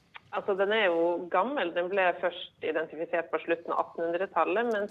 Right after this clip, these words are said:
så er det jo riktig sånn som, eh, du refererer til, at, eh, i veldig mange år,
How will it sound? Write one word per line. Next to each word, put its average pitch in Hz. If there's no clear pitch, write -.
så 202
er 208
det 196
jo 175
riktig 180
sånn 160
som, 165
eh, 165
du 170
refererer 156
til, 196
at, 180
eh, 175
i 185
veldig 190
mange 165
år, 254